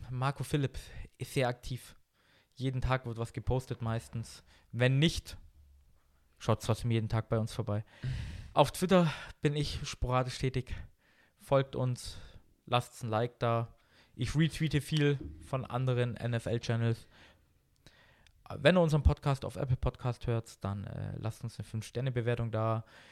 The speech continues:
Speaker 1: Auf Spotify kann man uns mittlerweile auch Fragen stellen. Wir haben diese Woche leider, äh, keine Fragen beantwortet. Letzte Woche haben wir es ja
Speaker 2: Wir haben's gar
Speaker 1: tatsächlicherweise
Speaker 2: nicht
Speaker 1: gemacht.
Speaker 2: erwähnt. Marco ist ja beruflich unterwegs.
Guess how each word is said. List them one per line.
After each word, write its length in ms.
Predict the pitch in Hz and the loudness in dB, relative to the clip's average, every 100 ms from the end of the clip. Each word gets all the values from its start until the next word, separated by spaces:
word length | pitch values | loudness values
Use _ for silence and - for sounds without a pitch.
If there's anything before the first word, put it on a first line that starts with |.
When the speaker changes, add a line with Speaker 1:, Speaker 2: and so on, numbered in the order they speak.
| - _ _ _ | -20 _ _ _
Speaker 1:
Auf 200 | 208 180 | 4 4
Spotify 600 | - 175 170 151 156 147 | 2 2 4 2 2 2
kann 240 | - 147 | 2 4
man 200 | 147 143 | 4 2
uns 260 | - 143 - | 0 -4 -2
mittlerweile 460 | 151 147 139 139 - | 0 2 4 4 4
auch 160 | 165 | 4
Fragen 420 | - - 156 175 175 | 2 -2 -2 -2 -4
stellen. 440 | - 156 160 160 | 0 0 0 -2
Wir 220 | 151 131 131 | -2 2 4
haben 140 | 139 | 2
diese 300 | 127 156 147 | 0 0 2
Woche 260 | 131 143 143 | 2 2 2
leider, 800 | 127 131 131 131 - 113 117 110 | 4 6 6 4 2 0 2 2
äh, 40 | - - | -2 -8
keine 460 | - 143 170 170 | 0 0 2 0
Fragen 480 | 165 - 127 131 165 | -2 -2 0 0 0
beantwortet. 560 | - - 160 - 160 147 | -2 -2 0 2 2 2
Letzte 300 | 135 - 139 | 0 -2 2
Woche 180 | 139 143 | 4 4
haben 100 | 139 | 2
wir 60 | 143 | 2
es 80 | - | 2
ja 20 | |
Speaker 2:
Wir 60 | |
haben's 100 | 131 | 2
gar 80 | 135 | 2
Speaker 1:
tatsächlicherweise 640 | - 165 165 143 131 143 | 2 2 4 4 6 6
Speaker 2:
nicht 100 | 135 | 6
Speaker 1:
gemacht. 220 | 135 135 143 | 6 4 4
Speaker 2:
erwähnt. 120 | - | 0
Marco 260 | 110 - 117 | -4 -4 -6
ist 100 | - | -4
ja 60 | |
beruflich 440 | 104 110 117 120 117 | -4 -4 -4 -4 -6
unterwegs. 480 | 101 90 101 - | -6 -6 -6 -8